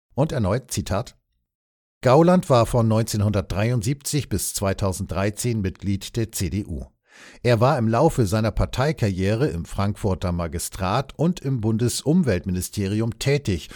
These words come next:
und leitete von neunzehnhundertsiebenundachtzig bis neunzehnhunderteinundneunzig die hessische Staatskanzlei unter Ministerpräsident Walter Wallmann, der sein Mentor war.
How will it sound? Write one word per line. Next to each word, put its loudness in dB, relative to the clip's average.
und -2
leitete -2
von -2
neunzehnhundertsiebenundachtzig -2
bis -4
neunzehnhunderteinundneunzig -4
die -4
hessische -2
Staatskanzlei -2
unter 0
Ministerpräsident -2
Walter -2
Wallmann, 2
der 0
sein 0
Mentor -4
war. -10